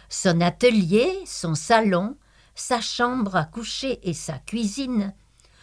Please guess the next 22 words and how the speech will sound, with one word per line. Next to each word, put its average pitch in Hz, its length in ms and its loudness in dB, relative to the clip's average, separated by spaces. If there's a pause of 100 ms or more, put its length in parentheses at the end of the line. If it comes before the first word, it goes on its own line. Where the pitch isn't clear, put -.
(140)
sont 311 320 4
tous 359 480 0
réunis 202 840 4 (460)
dans 220 240 4
une 196 300 6
échoppe 175 500 0
de 151 160 -4
bois 156 460 0 (440)
qui 247 160 -2
fait 233 360 4
l'angle 240 400 6
de 180 100 0
la 196 160 6
place 247 440 2
de 160 180 0
l'Anche 202 600 2 (440)
et 240 80 2
de 214 120 6
la 208 200 8
rue 262 180 0
des 196 140 4
Martégales, 160 920 0